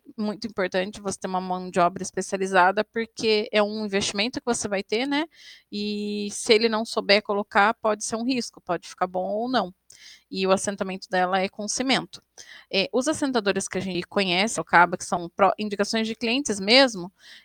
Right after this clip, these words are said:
eles cobram uma fa-, aqui na cidade em torno de cento e cinquenta a cento e oitenta reais.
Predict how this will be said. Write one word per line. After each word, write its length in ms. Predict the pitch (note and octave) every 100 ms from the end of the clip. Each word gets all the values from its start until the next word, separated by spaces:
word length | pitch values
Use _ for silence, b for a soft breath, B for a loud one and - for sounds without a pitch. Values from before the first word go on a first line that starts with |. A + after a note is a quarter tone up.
| _
eles 880 | F3+ F#3 G3+ G#3 G#3 G3+ G3+ G3+ -
cobram 420 | - G#3+ A#3 A#3+
uma 140 | G#3
fa-, 160 | G#3+ -
aqui 340 | - C4+ E4
na 240 | D#4+ A3 G3+
cidade 460 | - G3 G3+ A#3
em 80 | G#3+
torno 240 | G#3 G#3 G3+
de 100 | G#3
cento 280 | - G#3
e 40 | -
cinquenta 540 | G#3+ G#3+ G3+ A3 A#3
a 80 | A3
cento 220 | - A3+
e 40 | A3
oitenta 300 | A3 A3 A3+
reais. 560 | B3+ B3 D#3+ - -